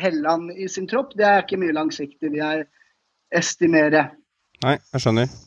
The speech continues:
Speaker 2: Du har valgt en ganske sånn, eh, altså, du har valgt vekk på en måte. Jeg ser Dino ikke er tatt med, jeg ser Zakariassen, Helland, Wolf Eikrem, Leke James. Altså, disse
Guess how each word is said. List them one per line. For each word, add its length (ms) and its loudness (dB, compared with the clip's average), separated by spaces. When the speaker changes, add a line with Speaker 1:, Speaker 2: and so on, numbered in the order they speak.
Speaker 2:
Du 100 4
har 100 8
valgt 280 2
en 100 2
ganske 300 2
sånn, 260 2
eh, 600 4
altså, 200 -6
du 80 4
har 80 4
valgt 260 2
vekk 540 -6
på 100 4
en 80 2
måte. 400 2
Jeg 80 0
ser 160 -2
Dino 500 -2
ikke 220 0
er 20 -
tatt 280 0
med, 180 2
jeg 100 2
ser 160 2
Zakariassen, 920 0
Helland, 540 2
Wolf 320 2
Eikrem, 680 0
Leke 360 0
James. 640 0
Altså, 240 2
disse 320 -6